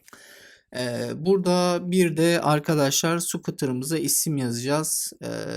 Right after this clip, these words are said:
gördüğünüz gibi logonun arkadaşlar iki tane yapıp birinin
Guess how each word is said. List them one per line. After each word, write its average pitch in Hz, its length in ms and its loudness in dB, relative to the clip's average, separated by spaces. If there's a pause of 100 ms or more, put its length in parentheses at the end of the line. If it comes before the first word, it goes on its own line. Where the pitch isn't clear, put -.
(200)
gördüğünüz 185 500 0
gibi 143 160 -4
logonun 151 580 -2 (760)
arkadaşlar 139 640 -6
iki 170 280 -12
tane 143 260 -4
yapıp 147 420 -4 (360)
birinin 160 600 -2